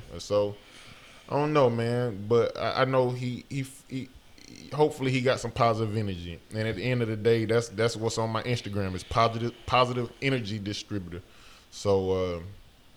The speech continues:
that didn't t-, cost nothing. That didn't take nothing out my time. If anything, it gave me a story to tell.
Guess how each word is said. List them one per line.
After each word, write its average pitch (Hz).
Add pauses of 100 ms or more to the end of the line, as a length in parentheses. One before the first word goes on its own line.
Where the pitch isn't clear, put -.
(320)
that 131
didn't 127
t-, -
cost 107
nothing. 101 (580)
That 110
didn't 117
take 107
nothing 113
out 110
my 98
time. 113
If -
anything, 113
it 98
gave 107
me 107
a 104
story 117
to 87
tell. 80